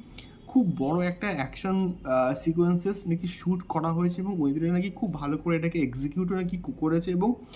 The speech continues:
এটা বড় পর্দায় দেখতে নাকি খুব ভাল লাগবে। দেখা যাক কেমন হয়। এবং এখানে নায়িকাদের দিয়ে অ্যাকশন দৃশ্য শ্যুট করানো যায় এবং, আহ, ঐন্দ্রিলা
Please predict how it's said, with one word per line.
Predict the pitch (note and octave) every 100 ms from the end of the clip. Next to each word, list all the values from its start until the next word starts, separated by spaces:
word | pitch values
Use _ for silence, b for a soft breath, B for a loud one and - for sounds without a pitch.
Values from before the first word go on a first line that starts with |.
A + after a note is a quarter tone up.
| B B B
এটা | E3 G#3+ G#3+ F3+ G2+
বড় | C#3 C#3 F3
পর্দায় | F3 F3+ F3+ F#3+ E3+
দেখতে | D#3 F3
নাকি | E3 F3
খুব | F3 G3 C3
ভাল | B2 C#3
লাগবে। | A#2+ A2 - - - - - - - - - - -
দেখা | B2 A#2+ C3+
যাক | E3+ F#3 F3
কেমন | C#3+ E3 E3
হয়। | C3+ C#3 D3 F3 B B B B
এবং | B2+ C#3 D#3+ D#3+ D#3+
এখানে | D3+ C#3+ F3+ G3 G3+ G3+ - - - -
নায়িকাদের | C#3+ C#3 F3 F3+ F#3+ G#3 G3+ D#3+
দিয়ে | E3+ F#3 F#3+ - - - - - -
অ্যাকশন | - - - G#3 F#3+
দৃশ্য | E3 F3 - F#3+
শ্যুট | - F3+ F#3 -
করানো | - B2+ D#3+ F3 F3 C#3
যায় | - C#3+ C3+ G#2+ - -
এবং, | C3+ D#3 E3+ E3+ B B B B
আহ, | - G2+ F#2 E2 -
ঐন্দ্রিলা | D#3 F3 F3+ E3+ G#3 G#3+ A3 A3+